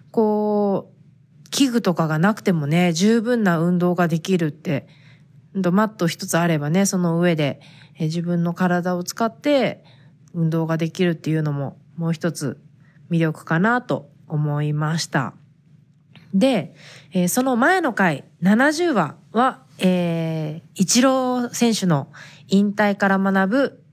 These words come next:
自分らしく夢を叶える、えー、秘密みたいなのをね、えー、七つのエッセンスを取り出してお話ししています。こちらもまだの方はぜひ聞いてみてください。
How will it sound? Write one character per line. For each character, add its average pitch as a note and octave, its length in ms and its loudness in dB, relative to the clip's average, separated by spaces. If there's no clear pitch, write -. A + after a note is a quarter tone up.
自 - 180 -2
分 F#3 140 2
ら F3+ 120 2
し F3 80 -2
く F#3+ 120 0
夢 F3 240 2
を E3+ 100 0
叶 G3+ 360 2
え G#3 60 0
る、 E3 260 -2
え D3+ 640 -2
ー、 - 20 -8
秘 D3+ 180 -4
密 F#3 300 2
み G3 120 2
た E3 120 0
い D3 60 0
な C#3 120 -4
の B2+ 120 -6
を C3 40 -6
ね、 A3+ 280 0
え D#3+ 180 0
ー、 - 20 -2
七 G#3+ 260 2
つ C#4 100 -8
の F#3 140 4
エ F#3+ 40 4
ッ - 20 4
セ F#3 180 0
ン F3 80 2
ス E3 140 0
を D3 320 -2
取 E3+ 200 0
り E3+ 40 0
出 E3 120 0
し - 80 -8
て A#3 160 0
お E3+ 100 -4
話 E3+ 460 -2
し - 100 -4
し - 40 -8
て D3+ 140 0
い D3+ 100 -2
ま G#3+ 200 0
す。 - 140 -12
こ G3+ 120 0
ち A#3+ 100 0
ら B3+ 100 2
も B3+ 240 -2
ま F#3+ 160 2
だ F3 260 -2
の D#3+ 160 0
方 D#3 360 -2
は G#3+ 240 0
ぜ F#3 120 -4
ひ - 340 -4
聞 E3+ 200 -2
い D#3+ 60 -2
て F3 120 0
み E3+ 140 2
て F3 120 0
く E3 120 -4
だ D#3 140 0
さ G3 300 0
い。 - 80 -8